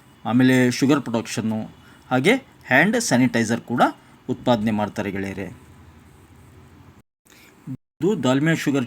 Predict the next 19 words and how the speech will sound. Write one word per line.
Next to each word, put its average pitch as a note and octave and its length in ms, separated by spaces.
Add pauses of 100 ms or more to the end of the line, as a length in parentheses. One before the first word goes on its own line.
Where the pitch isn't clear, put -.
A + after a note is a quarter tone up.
ಚಾರ್ಟು A2 640
ಸ್ನೇಹಿತರೆ, A2+ 560 (360)
ನೋಡಿ A#2 280 (1300)
almost E3 360
all E3 200
ಇದು D3 240 (440)
ಫಿಫ್ಟಿ D3 340
ಟೂ E3 260
ವೀಕ್ E3 240 (220)
ಲೋ C#3+ 160
ಹತ್ರನೇ C3 440
ಇದೆ, A#2 260 (340)
ಮುನ್ನೂರ C3+ 280
ಐವತ್ತೊಂಬತ್ತಿದೆ. A2+ 840 (1040)
So D#3 60 (400)
almost C#3 320
all C3 120
ಕನ್ಸಾಲಿಡೇಷನ್ C#3+ 640
ಮೋಡ್ನಲ್ಲಿದೆ. C3+ 720